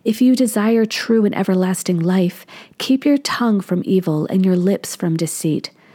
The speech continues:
Turn away from evil and do good. Seek peace and pursue it.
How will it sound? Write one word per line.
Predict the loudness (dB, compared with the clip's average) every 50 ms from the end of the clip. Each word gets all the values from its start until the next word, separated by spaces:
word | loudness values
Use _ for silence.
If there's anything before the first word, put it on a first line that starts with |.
| -20 -20 -20 -20 -14 _
Turn | -6 -2 2 2 4 4
away | 4 4 2 2 2 2
from | 0 0 -2 -2 0
evil | 0 0 0 0 0 0 0
and | 0 2 2 2 2
do | 2 2 0
good. | 0 0 0 2 2 0 -2 -6 -10 _ _ _ _ -20 -20 -20 -20 _
Seek | -10 -4 -2 0 0 0 -2 -6 -12
peace | -8 -2 0 0 2 0 0 -2
and | -4 -4 -2
pursue | -4 -4 -4 -4 -2 0 0 0 0
it. | -2 -4 -6